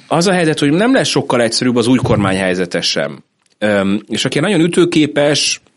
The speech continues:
a német kormányváltó szerintem csalódni fog. Miért? Mert két lehetőség van igazából. Öm, az egyik, hogy a, a C D U, C S U, kereszténydemokraták a szocdemekkel lépnek koalícióra, az S P D-vel.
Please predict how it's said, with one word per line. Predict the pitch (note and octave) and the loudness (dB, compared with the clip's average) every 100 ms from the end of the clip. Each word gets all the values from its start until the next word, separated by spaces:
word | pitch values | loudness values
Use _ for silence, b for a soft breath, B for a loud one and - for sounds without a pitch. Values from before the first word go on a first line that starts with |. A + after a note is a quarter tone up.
| _ - | _ -8
a | B2 | -2
német | A#2 A#2+ D#3 B2+ | 0 2 2 0
kormányváltó | - C3+ A#2+ A2 G#2 G2+ | 0 0 2 2 0 0
szerintem | A#2 G#2+ | 0 -2
csalódni | G2+ A#2+ G2 F#2 | 0 -2 -2 -2
fog. | - C#3+ D#3 | 0 0 2
Miért? | F3+ F3 E3+ | 4 2 2
Mert | D#3 C3+ | -2 0
két | E3+ D3+ | 0 2
lehetőség | A#2 G#2+ G#2+ G2 - G2 | 2 2 0 -2 -2 -2
van | G2+ | 0
igazából. | G2+ G2 F#2+ G2+ G2+ C3 E3+ - B B B B B B | 0 0 0 0 0 0 0 -2 B B B B B B
Öm, | - B2+ B2 A#2+ B2 - _ | 0 2 2 2 0 -6 _
az | B2+ D3 | -2 0
egyik, | D#3+ D3+ D3+ | 2 0 0
hogy | - C#3 C3 C3 - _ _ | 0 2 2 -2 -10 _ _
a, | B2 | 2
a | B2 B2 | 2 2
C | C3 E3 | 0 0
D | D#3 | 2
U, | D3 C3+ | 2 2
C | C3 D3 B2+ | 0 2 2
S | B2 - | 2 0
U, | F#3 G3+ - _ _ _ _ _ _ | 0 -2 -8 _ _ _ _ _ _
kereszténydemokraták | - - C3 A2+ A2+ G2+ F#2+ F#2 F2+ | -12 -4 -2 0 0 0 0 -2 -2
a | |
szocdemekkel | - A2+ F#2+ G2 F2+ - F#2 | -2 0 0 -2 -2 -4 -4
lépnek | F2+ - E2 - | -4 -4 -6 -6
koalícióra, | - F2 F2 F2 F#2 F#2 G#2 | -4 -2 -2 -4 -2 0 0
az | G2 F2+ | 0 -2
S | |
P | - G2+ | -2 0
D-vel. | G2 G#2 B2 F#3+ | 0 2 2 0